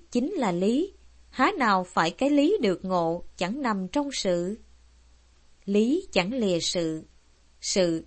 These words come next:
chẳng lìa lý, lý sự vô nhị. Như thân và tâm con người, cả hai thứ cùng sử dụng một lúc, trọn chẳng hề có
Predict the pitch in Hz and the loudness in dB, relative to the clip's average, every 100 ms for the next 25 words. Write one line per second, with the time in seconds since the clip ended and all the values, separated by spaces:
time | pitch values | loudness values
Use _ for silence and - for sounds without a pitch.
0 | - - - 175 220 254 196 175 160 196 | -14 -16 -6 -4 -2 0 2 0 0 0
1 | 277 381 - - - - - 220 262 370 | 0 -4 -10 -20 -20 -16 0 4 4 2
2 | 392 - - 190 170 160 - 160 185 277 | -2 -8 -4 -2 -2 -4 -10 -4 4 4
3 | 247 190 170 175 - - - - - - | 4 0 -2 -4 -8 -20 -20 -20 -20 -20
4 | _ _ _ - 220 220 214 220 277 262 | _ _ _ -4 0 0 0 0 0 0
5 | 196 180 - 262 262 269 262 208 190 175 | -2 -2 0 -2 0 0 0 0 -2 -2
6 | 170 - - _ - - 180 226 254 220 | -4 -10 -20 _ -20 -2 -2 0 -2 -4
7 | 220 220 269 359 196 175 170 175 226 196 | -2 -2 0 0 -2 -2 -4 -4 -2 -4
8 | 175 175 - 247 392 - - - - _ | -2 -6 -2 -2 -2 -6 -20 -20 -20 _
9 | _ - 208 175 180 190 196 277 220 185 | _ 0 2 2 0 -2 -2 0 2 2
10 | 180 | 2